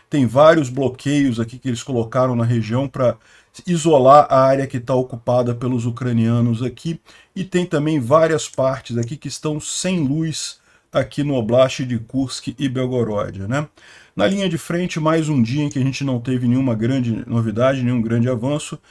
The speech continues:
mas temos algumas imagens de tropas russas mortas que são realmente impressionantes.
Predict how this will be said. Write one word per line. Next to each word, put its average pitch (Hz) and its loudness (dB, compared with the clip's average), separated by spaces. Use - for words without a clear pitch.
mas 151 -2
temos 160 0
algumas 147 0
imagens 131 4
de 120 0
tropas 120 -2
russas 120 -2
mortas 120 -2
que 127 -10
são 123 -6
realmente 131 0
impressionantes. 117 -6